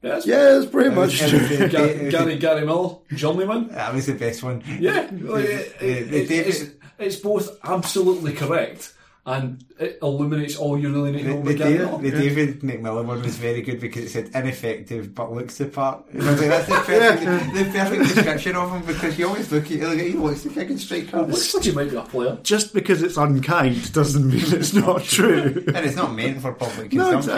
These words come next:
Speaker 2: exactly,
Speaker 3: so,
Speaker 2: it's, uh,
Speaker 3: um,
Speaker 2: fair.
Speaker 1: I, I've, I've got absolutely nothing on this. Arbroath look fa-, uh, look vaguely better in the first half. Falkirk look vaguely better in the second half.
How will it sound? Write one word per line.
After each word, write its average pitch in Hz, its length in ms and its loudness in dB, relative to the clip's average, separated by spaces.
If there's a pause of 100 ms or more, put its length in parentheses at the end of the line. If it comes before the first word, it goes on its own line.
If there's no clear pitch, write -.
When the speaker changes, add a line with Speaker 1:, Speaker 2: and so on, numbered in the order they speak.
(120)
Speaker 2:
exactly, 143 140 4
Speaker 3:
so, 127 220 2
Speaker 2:
it's, - 180 -12
uh, 131 360 -4 (120)
Speaker 3:
um, 113 360 -10 (120)
Speaker 2:
fair. 110 320 -6 (460)
Speaker 1:
I, 120 220 -2
I've, 120 220 -4
I've 117 220 -4
got 120 220 -2
absolutely 110 400 -6
nothing 110 260 -8
on 107 140 -6
this. 107 180 -8
Arbroath 131 500 -4
look 131 160 -4
fa-, 120 320 -4
uh, 120 120 -4
look 139 240 -6
vaguely 123 680 -4
better 120 200 0
in 120 80 -6
the 110 60 -6
first 113 320 -2
half. 113 240 -2
Falkirk 113 340 -2
look 117 160 -4
vaguely 110 440 -4
better 113 200 -2
in 117 80 -6
the 113 60 -8
second 110 360 -6
half. 117 260 -8